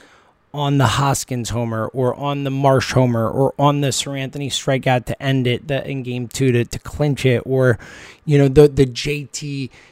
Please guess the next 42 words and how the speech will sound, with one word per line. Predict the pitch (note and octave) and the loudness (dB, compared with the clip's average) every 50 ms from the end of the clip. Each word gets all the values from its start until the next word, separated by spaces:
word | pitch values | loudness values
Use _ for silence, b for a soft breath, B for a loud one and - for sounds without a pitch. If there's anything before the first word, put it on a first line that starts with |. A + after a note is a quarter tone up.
| B B - | B B -4
inside | - D3+ C#3+ - - D3 C#3+ C3+ | -2 -2 -2 0 -2 -2 -2 -2
the | C#3+ B2 | -4 -6
Parker, | - - C3 D3+ C#3+ C#3 C#3 C3+ | -4 -2 -2 -2 0 0 -2 -2
the | B2+ A#2+ A#2+ | 0 0 0
swell | - - - - D3 D3 C3+ C#3+ C#3+ C#3 | 0 0 0 0 0 0 2 4 4 4
and | C3+ C3+ | 4 2
the | A#2+ | 2
pop. | - C3+ C3+ C3 - | 2 2 2 2 0
Like, | - C3+ C3+ A#2+ | 0 -2 -2 -2
it | A#2+ D#3 E3+ F#3 | 0 4 6 6
is, | A3 A3 G3+ E3 - - - b b b b b b b b b b | 8 6 6 2 0 -6 -10 b b b b b b b b b b
you | G#3+ F3 | 2 4
know, | E3+ E3+ E3+ | 6 6 6
again, | D3+ D3+ E3+ F3+ E3+ D#3 C#3+ | 6 6 6 6 6 4 2
it, | C#3 C3+ C3+ A#2+ C3 | 0 -2 -2 -2 -2
it's | C#3 B2 - - | -2 -2 -2 -2
something | - E3+ E3 E3+ F3+ F3 D#3+ | -2 -2 -2 -2 -2 -2 -2
that, | D3+ C3+ B2+ - - C3+ | -2 -4 -6 -8 -8 -8
that | C3 A#2+ A#2+ A#2+ A#2+ _ _ _ _ - - - - - - | -8 -8 -8 -8 -12 _ _ _ _ -20 -20 -20 -20 -20 -16
I | A#2 B2 | -12 -10
don't | C3+ C#3+ C#3+ | -6 0 2
know | D#3 D3+ C#3 | 4 4 6
if | B2 | 6
I'll | C3+ C3 C3 | 4 4 6
ever | C3 C3 B2 C3 C3 B2+ | 6 6 6 4 4 4
not | C3 C3 B2+ A2+ | 4 2 2 0
get | A#2+ A2+ - | -2 -4 0
chills | - C3 C3 B2 G#2+ | 2 2 2 2 0
watching | A2 A2+ B2 C3+ B2 - A#2+ A2+ | -2 -2 -2 -2 -2 -4 -4 -4
again | A2 A2 A2 A2 A2 G#2+ G#2+ A2 | -4 -4 -4 -4 -4 -4 -4 -4
or | A2 A2+ | -4 -2
listening | B2 C3 B2+ - - E3 D3 A#2 | 0 0 0 0 -2 -2 -2 -2
to, | - B2+ A#2 A2+ | 0 0 0 0
especially | A2+ G#2+ - C3 B2 A2 - D3+ | 0 0 0 -2 -2 0 0 0
having | C3+ B2 A#2 A#2+ A2+ | 0 0 0 -2 -4
been | G#2 A#2 C3 D3 D3 | -2 -2 -2 0 0
there | C#3+ C3+ B2+ | 0 0 0
for, | A#2 B2+ B2+ B2 A#2+ G#2+ | -2 -2 -2 -2 -2 -4
for | - - B2 A2 | -4 -6 -6 -4
Saturday. | - - A#2+ A#2+ A#2+ A#2+ A#2 A2+ A2 | -2 -2 -2 0 0 0 0 -2 -2
It's | A2 G#2+ G2 - | -4 -6 -8 -6
just, | - - C#3 C#3 B2+ - - | -2 0 2 2 2 0 -4